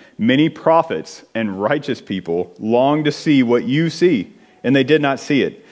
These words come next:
and hear what you hear, and they did not hear it." Unlike the Old Testament prophets, Peter's generation, that first century generation, saw Jesus,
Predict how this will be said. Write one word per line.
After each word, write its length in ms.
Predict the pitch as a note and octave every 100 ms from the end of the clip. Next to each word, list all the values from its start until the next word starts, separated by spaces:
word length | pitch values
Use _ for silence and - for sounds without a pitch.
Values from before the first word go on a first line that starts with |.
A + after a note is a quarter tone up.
| - C3+
and 140 | C#3
hear 420 | D#3 E3 D#3 - -
what 260 | B2+ A#2+
you 160 | C#3+ D3+
hear, 380 | C3 F#2+ F2 - - _
and 160 | G#2+ A2
they 100 | G#2+
did 220 | G#2+ G#2+
not 240 | G2+ G2+
hear 200 | G#2 F#2+
it." 220 | D2+ - _ _ _ _ _ _ _ _ - - _ _ _ B2
Unlike 340 | D#3 D3+ D3
the 120 | G3
Old 220 | C3+ D3+
Testament 420 | D3 C3+ C3+ A2+ -
prophets, 520 | B2+ A2+ - E2+ -
Peter's 360 | - C3+ C#3
generation, 600 | C3+ D3 A#2 G2+ G2 F2+ -
that 200 | G#2 -
first 280 | B2 C3+ -
century 300 | C3+ C3+ A#2+
generation, 520 | A#2 G#2+ G2+ A2 G2
saw 280 | - A2 G#2+
Jesus, 560 | G#2 G2+ D2+ C#2+ -